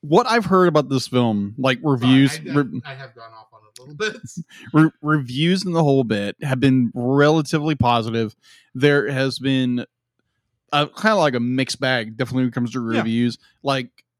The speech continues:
Speaker 1: reviewers, like, people who do this stuff for a living, like, praise the movie. It's really well done. And then the audience is kind of a dumpster fire.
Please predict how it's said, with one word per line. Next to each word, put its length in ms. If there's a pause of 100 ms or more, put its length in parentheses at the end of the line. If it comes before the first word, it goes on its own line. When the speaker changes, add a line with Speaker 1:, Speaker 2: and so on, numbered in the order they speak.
(340)
Speaker 1:
reviewers, 840
like, 120
people 220
who 140
do 160
this 180
stuff 180
for 100
a 60
living, 360 (240)
like, 220 (100)
praise 420
the 80
movie. 320
It's 140
really 380
well 220
done. 380 (380)
And 140
then 180
the 220
audience 680
is 220
kind 300
of 100
a 300 (1400)
dumpster 400
fire. 420